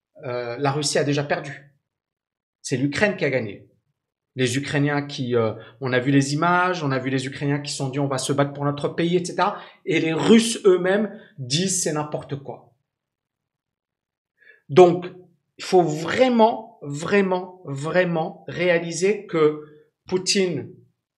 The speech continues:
a perdu le combat, euh, au niveau de, euh, voilà, mondial, c'est-à-dire il avait des gens qui étaient, euh, fans, euh, qui aimaient Poutine, et cetera. Mais là, ça y est, il a perdu, euh, il a perdu sur cette, sur, sur cette dimension.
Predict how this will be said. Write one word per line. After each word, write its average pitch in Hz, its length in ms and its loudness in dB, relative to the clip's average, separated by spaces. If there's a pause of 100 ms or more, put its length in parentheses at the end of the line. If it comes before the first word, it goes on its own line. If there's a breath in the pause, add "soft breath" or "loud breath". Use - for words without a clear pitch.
(140)
a 139 80 -6
perdu 165 560 -2
le 143 160 -2
combat, 143 840 -2
euh, 117 400 -14 (120)
au 143 100 -2
niveau 139 400 4
de, 127 300 -2 (460 loud breath)
euh, 139 200 -12 (100)
voilà, 139 320 8
mondial, 156 520 2
c'est-à-dire 123 380 -6
il 139 120 0
avait 143 240 2
des 143 140 6
gens 147 200 -2
qui 147 100 -8
étaient, 139 320 2
euh, 123 160 2 (320 loud breath)
fans, 156 580 4
euh, 127 220 -2
qui - 160 -4
aimaient 139 220 2
Poutine, 151 560 -4
et 139 80 -2
cetera. 147 380 -2 (360 loud breath)
Mais 131 60 -4
là, 139 100 0
ça 143 160 -2
y 147 80 2
est, - 220 -2
il 127 60 -2
a 123 40 -2
perdu, 135 580 -4
euh, 113 380 -6
il 120 80 -6
a 117 60 -2
perdu 127 400 -6
sur - 220 -12
cette, - 340 -10
sur, - 260 -12 (260 loud breath)
sur 143 200 -10
cette 143 160 -2
dimension. 139 580 -6